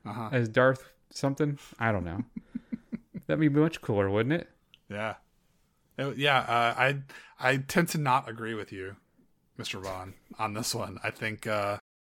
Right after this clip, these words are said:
Speaker 1: I've been on record as saying that the only good Star Wars films, I mean, as a whole, are the, the original George Lucas ones. I will not abide, and I cannot abide,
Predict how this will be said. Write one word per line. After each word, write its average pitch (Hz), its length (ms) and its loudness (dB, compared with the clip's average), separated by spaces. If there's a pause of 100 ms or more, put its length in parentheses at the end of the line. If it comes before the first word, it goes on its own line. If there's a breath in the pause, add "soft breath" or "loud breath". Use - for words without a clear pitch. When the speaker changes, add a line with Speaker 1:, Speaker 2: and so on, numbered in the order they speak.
(100)
Speaker 1:
I've 143 340 6
been 208 120 10
on 190 120 8
record 185 360 8
as 165 120 2
saying 165 240 4
that 147 140 0
the 147 120 6
only 151 220 2
good 139 220 2
Star 143 160 4
Wars 143 200 0
films, 151 440 -2
I 131 100 0
mean, 123 460 -4 (160)
as 113 180 -2
a 104 60 -2
whole, 123 600 -4 (1040)
are 113 420 2
the, 117 240 -6
the 117 160 -4
original 107 480 -6
George 110 320 -6
Lucas 117 340 -4
ones. 175 480 -2
I 117 520 0 (380 soft breath)
will 139 300 6
not 151 180 8
abide, 131 760 2 (460)
and 120 80 2
I 117 120 8
cannot 190 500 4
abide, 92 500 -4